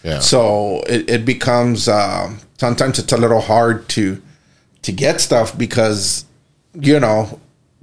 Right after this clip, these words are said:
Speaker 2: like, everybody wants to be with the big distributor. But some of these guys, man, they're just like,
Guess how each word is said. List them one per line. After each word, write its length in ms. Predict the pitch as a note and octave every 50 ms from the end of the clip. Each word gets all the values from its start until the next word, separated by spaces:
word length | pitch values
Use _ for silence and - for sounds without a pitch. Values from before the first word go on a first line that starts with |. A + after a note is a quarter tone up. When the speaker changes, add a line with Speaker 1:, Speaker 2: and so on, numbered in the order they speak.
| - _ _ _
Speaker 2:
like, 200 | A#2 A2 G2+ F#2+ - - - _
everybody 360 | B2+ A#2+ C3 C3 C3+ C3+ C#3+
wants 200 | C3+ B2+ B2 -
to 60 | -
be 140 | A#2 A2+ B2
with 160 | B2 A2+ G#2+
the 80 | - G#2
big 300 | F#2+ F#2+ B2+ C3 B2+ B2
distributor. 560 | A2 G#2+ - - G#2 G2+ F#2 F#2+ F#2 G#2 G#2+ - - - - _ _ _ _ _ _
But 180 | - A#2+ A2+ -
some 200 | - C3+ C#3 D#3+
of 60 | E3+
these 180 | E3+ D#3+ D3+ D3
guys, 320 | A#2+ B2 C#3+ F3+ F#3 A#2+
man, 240 | A#2+ B2 B2+ C3 C3+
they're 140 | B2 C3 C3
just 260 | B2+ C#3+ C3 - -
like, 320 | B2+ A#2 A2 G2+ - -